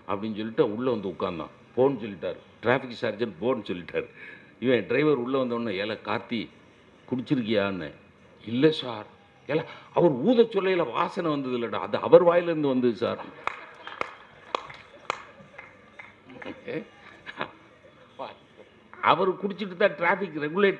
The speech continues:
பண்றார். ஏ, குடிச்சிட்டு, குடிச்சிட்டு வண்டி ஓட்டுறது குற்றம்னா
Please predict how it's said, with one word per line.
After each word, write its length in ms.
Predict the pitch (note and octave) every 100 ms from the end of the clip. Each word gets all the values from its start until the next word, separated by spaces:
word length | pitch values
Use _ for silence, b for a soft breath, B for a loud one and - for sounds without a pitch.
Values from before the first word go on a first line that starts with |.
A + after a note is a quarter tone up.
| C3+
பண்றார். 360 | C3+ G#2+ F#2 - - - - - - - - - - - - - - - - - - - - - _ - - -
ஏ, 100 | C4
குடிச்சிட்டு, 1080 | C4 - - C4+ C4+ - D4 A#3+ D4+ D4 B3+ - - -
குடிச்சிட்டு 760 | A#3+ C4+ A3+ C4+ A3 C4+ C4 B3
வண்டி 280 | G#3+ A#3 B3+
ஓட்டுறது 540 | A#3 A#3 A3 G#3+ G#3+ -
குற்றம்னா 840 | G3+ - A3+ A#3 G3 D#3+ F3+ A#3+